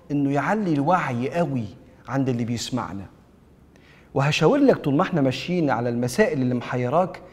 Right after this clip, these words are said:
على ان الموضوع مش بره، الموضوع عندك انت. في حاجه لو ظبطتها تفهم كل حاجه في الحياه، او تفهم اللي انت محيرك في الحياه يعني. عشان كده لو انت حيران وبتسالني هو الدين هو المرجعيه في كل حاجه محيراني،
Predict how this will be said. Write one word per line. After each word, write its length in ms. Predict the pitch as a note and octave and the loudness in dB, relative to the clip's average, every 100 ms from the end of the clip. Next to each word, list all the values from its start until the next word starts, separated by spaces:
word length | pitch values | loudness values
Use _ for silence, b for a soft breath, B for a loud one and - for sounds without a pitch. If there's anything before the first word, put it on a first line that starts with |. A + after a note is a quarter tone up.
| B B B | B B B
على 220 | B2+ D3+ | 6 6
ان 160 | D3 D3 | 8 6
الموضوع 440 | C#3+ C#3+ D3 A#3 | 4 4 4 2
مش 200 | G3+ C3+ | 2 0
بره، 260 | B2+ C#3+ B2+ | 2 2 2
الموضوع 320 | A#2+ C3 D#3 | 0 0 0
عندك 300 | D#3+ C3+ B2 | 0 -2 -2
انت. 140 | B2 | -4
في 160 | A#2+ F#3 | -4 -6
حاجه 280 | - F#3 D3+ | -2 0 2
لو 140 | C3 | 2
ظبطتها 720 | A#2 B2+ A2 C3 - A3+ A3+ A3+ B B | 4 0 2 -2 2 2 2 -2 B B
تفهم 260 | G#3+ G#3+ D3+ | 0 0 -2
كل 220 | E3+ E3 | -2 -2
حاجه 200 | - B2 | -2 -4
في 100 | A#2 | -4
الحياه، 320 | G2+ - A#2 | -8 -4 -2
او 80 | B2+ | -4
تفهم 340 | A#2+ - C#3 | -2 -2 0
اللي 120 | C#3 D3+ | 0 0
انت 220 | D#3 C3 B B | 0 -4 B B
محيرك 500 | C3+ - C3 D3+ C3 | -6 -4 0 2 0
في 80 | A2+ | -4
الحياه 360 | - A2 A2 | -6 -6 -6
يعني. 240 | G2+ F#2+ - - - B B B B | -8 -12 -16 -20 -20 B B B B
عشان 200 | B2+ D3+ | 0 0
كده 380 | C#3+ A3+ D#3+ C3+ | 4 6 6 4
لو 180 | B2+ A2+ | -2 0
انت 260 | F3+ F#3 | -2 -2
حيران 440 | D3+ - B2+ C#3+ E3+ | -4 -2 2 2 2
وبتسالني 640 | C#3 C3 - D3+ B2+ A2+ B B - | -2 -4 -6 -2 -2 -2 B B -4
هو 240 | D#3+ C#3 | -2 0
الدين 640 | B2+ A2+ E3 G#3 C3+ G#2 G2 - - B B B | -2 0 2 2 2 -2 -8 -16 -20 B B B
هو 220 | A#3+ B3 | 2 8
المرجعيه 800 | F3+ D3 C#3 B2 C#3 F3 F3 C3 A#2+ | 6 6 2 2 2 2 0 -2 -4
في 140 | - | -6
كل 240 | D#3 A#3+ G#3 | -2 0 0
حاجه 260 | - G#3+ | 2 0
محيراني، 640 | F3+ - D#3+ D#3 F3 F#3+ | 0 -2 0 2 2 0